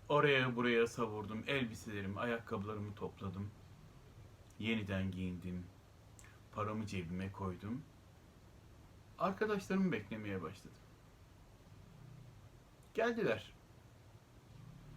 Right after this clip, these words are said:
Biraz oturdular. Annem şeker ikram etti. İkisini de öptü, okşadı. "Haydi artık gidin. Güzel güzel eğlenin,"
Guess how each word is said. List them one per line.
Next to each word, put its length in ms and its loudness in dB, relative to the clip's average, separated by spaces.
Biraz 240 4
oturdular. 720 -6
Annem 320 0
şeker 360 -4
ikram 420 -2
etti. 380 -8
İkisini 600 0
de 140 0
öptü, 600 4
okşadı. 720 0
"Haydi 340 4
artık 320 6
gidin. 360 6
Güzel 400 4
güzel 300 8
eğlenin," 520 6